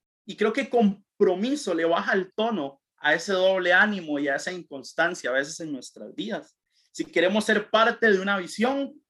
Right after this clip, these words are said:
si queremos ser parte de una misión, si queremos ser parte de un equipo, si queremos ser parte del avance de nuestra vida, de la iglesia, de propósito, es necesario comprometerse.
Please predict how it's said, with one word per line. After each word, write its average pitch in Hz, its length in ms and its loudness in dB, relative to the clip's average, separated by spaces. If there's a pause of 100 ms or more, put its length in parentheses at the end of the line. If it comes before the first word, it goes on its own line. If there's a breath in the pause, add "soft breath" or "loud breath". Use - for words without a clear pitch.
(100)
si 165 160 -8
queremos 185 380 0
ser 202 260 0
parte 202 340 2
de 185 100 2
una 196 140 -2
misión, 214 640 -4 (220)
si - 180 -10
queremos 196 360 2
ser 202 260 0
parte 208 380 4
de 190 100 4
un 196 140 -2
equipo, 247 720 -2 (160)
si - 200 -12
queremos 190 340 0
ser 208 220 2
parte 220 420 2
del 175 260 2
avance 233 840 2 (120)
de 156 80 -6
nuestra 151 480 -2
vida, 233 460 2
de 147 180 -2
la 135 120 2
iglesia, 208 680 0
de 156 100 0
propósito, 214 840 -4 (280)
es 247 420 6
necesario 220 1040 2 (400)
comprometerse. 151 1080 -4